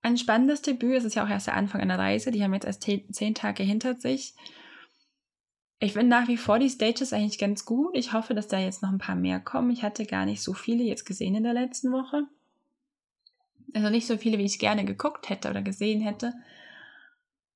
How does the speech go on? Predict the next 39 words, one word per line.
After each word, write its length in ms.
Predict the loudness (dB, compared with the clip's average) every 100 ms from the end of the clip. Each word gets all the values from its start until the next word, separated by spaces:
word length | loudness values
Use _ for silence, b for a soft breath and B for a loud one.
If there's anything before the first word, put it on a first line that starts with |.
| _ _ _ _ _ _ _ _ _ _ -20 _ _ _ _ -8
Aber 800 | -4 -2 0 0 0 0 -2 -4 -10 _ _ _ _ -2
ich 180 | 0 4
finde, 380 | 4 6 4 0
also 340 | -2 0 -2 -4 -12 -18 _ _ _ _ _ _ b _ -8
ich 260 | -8 -6
komme 240 | -2 2 4
mit 160 | 4
dem 180 | 2 0
Drop 320 | 2 2 2
in 120 | 4 4
dem 160 | 6
Lied 280 | 4 4 4
nicht 240 | 2 2
so 120 | 0 0
klar. 220 | 0 0
Ich 80 | 0
finde, 240 | 0 2 2
der 160 | 0
ist 160 | -2 -2
dann 140 | -2
immer 220 | 0 0
nach 220 | 0 -2 -4
dem 220 | -4 -4
zweiten 380 | -2 -4 -2 -2
Mal 260 | 0 -2
hören 260 | -2 0 0
oder 160 | -2
so, 200 | -4 -4
wird 160 | -6 -4
das 100 | -2
mir 160 | 0 -2
zu 220 | -4 -6
eintönig. 720 | -2 -2 -2 -4 -4 -6 -10
Das 160 | -18 -4
klingt 200 | -4 -2
jetzt 120 | -2
so 60 |
richtig 280 | -2 -2 -4
fies. 260 | 0 -2